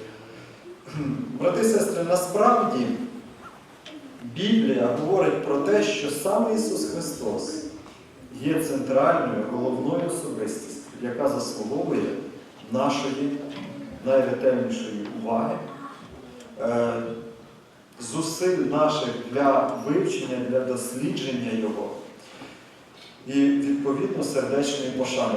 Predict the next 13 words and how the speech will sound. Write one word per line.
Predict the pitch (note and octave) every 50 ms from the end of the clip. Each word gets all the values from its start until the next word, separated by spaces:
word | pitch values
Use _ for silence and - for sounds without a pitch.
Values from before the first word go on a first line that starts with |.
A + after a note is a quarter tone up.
| G#2 -
Тому | C#3 C#3 - G3+ G#3
що | - - - C#3+ C3+
апостоли | - - - - - - G#3+ A#3+ A3+ A#3 B3 - - A#3 A3+
вчили | A3+ A3 - - D#3+ D3+ C#3 - A#2+ - -
так, | - A2+ A2+ - -
в | -
принципі, | - F3 F3 E3 - - - - C3 B2+ A#2+ B2+
записали | C3 C#3+ C#3 C#3+ D#3 - - F3 E3 - C3+ C3+ C3
слова | B2+ - - D#3 D3 D3 D3 C#3
Ісуса | C#3+ C#3+ - D3 - D3 C#3
Христа | - - C#3+ C#3+ - - C#3+
навіть | C#3 - - G#2+ G#2 - - - - G#2+
вони, | G#2 G#2 G#2